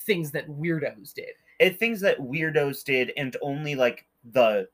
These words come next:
Speaker 2: the s-, quote, smart kid, like, the weird kids, right? And everything else like that, watching anime, playing video games, playing chess,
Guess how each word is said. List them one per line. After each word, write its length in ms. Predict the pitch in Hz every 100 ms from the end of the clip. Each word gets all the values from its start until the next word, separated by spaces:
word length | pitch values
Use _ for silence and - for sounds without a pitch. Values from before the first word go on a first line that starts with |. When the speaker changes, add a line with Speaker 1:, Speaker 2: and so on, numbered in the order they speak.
| _ 117
Speaker 2:
the 120 | 120
s-, 200 | 113 -
quote, 400 | _ 131 127 120
smart 520 | - - 117 110 123 - _
kid, 320 | - 127 117
like, 160 | 117 -
the 120 | 117
weird 460 | 110 117 123 117 -
kids, 680 | - 120 101 101 95 - - _ _ _ _ _ _ _ _ _
right? 300 | 131 131 120 - _ _ _ -
And 200 | 165 160 170
everything 480 | 175 220 226 226
else 260 | 202 202 -
like 220 | 147 127
that, 260 | 113 101 104
watching 500 | 120 135 143 151 135
anime, 760 | 120 123 120 117 113 113 110 _
playing 460 | - 120 127 127
video 440 | 113 110 110 110 104
games, 520 | 95 95 95 95 90
playing 400 | - 104 101 92
chess, 520 | - 95 107 120 -